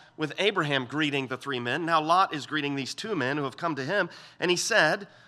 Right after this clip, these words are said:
"My lords, please turn aside to your servant's house and spend the night and wash your feet. Then you may rise up early and go on your way." They said, "No,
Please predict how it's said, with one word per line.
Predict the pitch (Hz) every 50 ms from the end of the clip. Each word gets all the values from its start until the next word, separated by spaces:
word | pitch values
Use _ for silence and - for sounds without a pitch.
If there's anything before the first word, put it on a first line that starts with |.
| _ _ -
"My | 135 160
lords, | 165 170 190 196 190 156 -
please | - - 208 214 175
turn | - - 202 196
aside | 190 151 - 170 165 170
to | 165 156
your | 156
servant's | - - 165 156 139 135 -
house | 156 170 185 -
and | 160 139
spend | - - - - 190 202 214
the | 196
night | 165 160 175 190 -
and | 170 160 143
wash | 139 156 170 175 180 175 -
your | 226 226
feet. | - - 262 294 285 208 151 - - - _ _ - - - - - -
Then | - 156 202 226
you | 226 214
may | 202 185 175
rise | 160 160 160 170 165 156
up | 165 - -
early | - 156 156 156 156 156 147
and | 139 127
go | 139 139
on | 139 131 127
your | 127 123 123
way." | 120 123 123 120 117 95 90 82 - _ _ _ _ _ _ _ _ _ _ _ _ _ -
They | - 127 123
said, | - - 135 117 117
"No, | 131 139 156 165 143 101 87